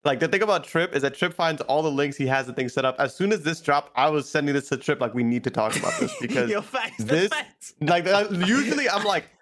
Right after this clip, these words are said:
Speaker 1: by the time
Speaker 2: <laughs> That's
Speaker 1: I
Speaker 2: facts.
Speaker 1: find a link or anything, Trip already has it in the, in the thing. And this, like, when this dropped, it was like, I found out who won, like, the presidency. Like, this was so important to me.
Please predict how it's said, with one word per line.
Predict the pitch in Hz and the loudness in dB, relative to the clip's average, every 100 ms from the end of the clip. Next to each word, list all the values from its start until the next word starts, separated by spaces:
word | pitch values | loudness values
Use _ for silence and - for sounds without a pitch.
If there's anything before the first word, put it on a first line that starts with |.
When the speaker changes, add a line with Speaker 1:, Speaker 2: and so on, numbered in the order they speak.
| - | -2
Speaker 1:
by | 196 | 0
the | 190 | 0
time | 196 220 269 | 2 2 2
Speaker 2:
<laughs> | |
That's | 247 160 | 0 0
Speaker 1:
I | 165 185 | 0 0
Speaker 2:
facts. | 180 | 0
Speaker 1:
find | 160 170 | 2 2
a | 156 | 2
link | 135 151 165 | 2 0 2
or | 156 - | 0 2
anything, | 160 180 190 202 196 | 2 0 -2 -2 -4
Trip | - 190 - | -4 -4 -2
already | 139 160 151 | 0 2 2
has | 139 143 135 | 2 0 -2
it | 113 - | -6 -2
in | 147 | 0
the, | 127 - _ | 0 -6 _
in | 156 | -2
the | 139 | 0
thing. | 147 131 | 0 2
And | 127 139 | 2 2
this, | 160 | 2
like, | 156 139 | -2 -2
when | 139 143 | -2 0
this | 175 175 | 0 0
dropped, | 139 139 180 - - | 0 2 0 -2 -2
it | 175 | 2
was | 180 156 | 2 2
like, | 147 - _ _ _ _ - | -2 -4 _ _ _ _ 0
I | 151 156 | 2 2
found | 147 165 160 160 | 0 0 2 2
out | 156 147 | 0 0
who | 175 160 | -2 0
won, | 147 147 139 | 2 2 0
like, | 156 - | -2 -4
the | 151 | -8
presidency. | 147 156 143 127 117 - 117 | -4 -2 -2 -2 -2 0 0
Like, | 113 | 0
this | 131 | -2
was | 139 | -4
so | - 143 | 0 0
important | 135 139 113 | 2 0 0
to | 117 | -2
me. | 113 117 | -4 -4